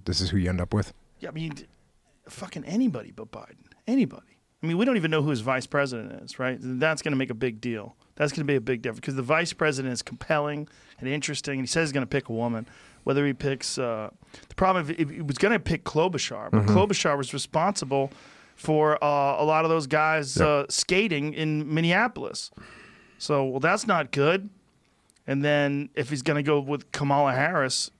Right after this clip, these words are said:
Speaker 2: Tulsi Gabbard kinda took the legs off of that lady.
Speaker 1: Yeah.
Speaker 2: So then who's left? Mayor Pete? He seems like a guy who's just, you know, like, he's got a playbook. He's kinda, like, following this Obama
Speaker 1: Mm-hmm.
Speaker 2: playbook, and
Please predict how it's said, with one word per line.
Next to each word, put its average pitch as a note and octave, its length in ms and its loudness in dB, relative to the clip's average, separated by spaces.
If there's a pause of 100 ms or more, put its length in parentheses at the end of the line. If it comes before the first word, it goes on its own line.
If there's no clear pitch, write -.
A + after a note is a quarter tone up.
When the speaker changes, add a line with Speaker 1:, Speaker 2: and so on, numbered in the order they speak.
(140)
Speaker 2:
Tulsi E3 340 -2
Gabbard E3 380 2
kinda D3+ 240 0
took - 300 -2
the C3 100 0
legs D#3 300 2
off C3+ 140 2
of B2 80 -10
that E3+ 220 2
lady. A2+ 260 0
Speaker 1:
Yeah. G2+ 240 6 (520)
Speaker 2:
So E3+ 200 0
then G3 300 2
who's F3+ 280 0
left? G3+ 460 2 (300)
Mayor D#3 240 2
Pete? G3+ 380 0 (600)
He - 80 -14
seems F3+ 320 -2
like E3 300 -2 (500)
a C#3+ 100 0
guy E3 240 2
who's D3+ 140 0
just, D3+ 220 -4 (180)
you D3+ 80 -8
know, F3+ 160 2
like, C#3+ 140 2
he's B2+ 120 -6
got D#3 160 0
a C#3+ 40 -4
playbook. D3+ 640 -2 (120)
He's B2+ 160 -6
kinda, D3+ 220 0
like, C#3 220 0
following D#3+ 560 2
this C#3+ 160 0
Obama D3 480 4
Speaker 1:
Mm-hmm. F#2+ 120 0
Speaker 2:
playbook, C3+ 460 2
and A#2 160 -2